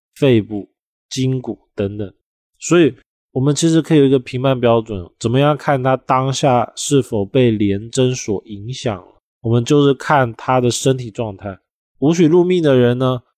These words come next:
当他的身体，尤其是肺部、鼻子出现了问题的时候，他的财运哦，一般来说也不会太好，那一段时间呢，就很容易破财。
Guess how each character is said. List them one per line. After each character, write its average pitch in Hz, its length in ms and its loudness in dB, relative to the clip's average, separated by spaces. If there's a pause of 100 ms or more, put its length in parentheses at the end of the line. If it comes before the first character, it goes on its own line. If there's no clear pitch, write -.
(220)
当 165 320 0
他 160 300 0
的 135 260 2 (400)
身 160 420 0
体， 113 220 -10
尤 117 140 2
其 127 120 0
是 127 220 -4
肺 131 340 2
部、 104 440 -8 (360)
鼻 113 280 -2
子 107 360 -6 (300)
出 131 140 -2
现 127 180 2
了 120 80 2
问 127 240 2
题 107 220 -8
的 104 160 -6
时 - 180 -8
候， 104 260 -4 (380)
他 139 240 0
的 123 140 4
财 101 460 -4
运 120 300 0
哦， 85 140 -18 (320)
一 131 100 -2
般 123 160 2
来 117 120 2
说 123 260 -2
也 110 180 0 (300)
不 104 120 -6
会 117 120 4
太 110 320 -4
好， - 380 -16
那 135 220 0
一 135 40 2
段 135 160 2
时 113 260 -4
间 117 240 0
呢， 110 140 -4
就 123 160 -2
很 110 180 -6
容 98 300 -6
易 107 80 -6
破 - 380 -2
财。 90 280 -20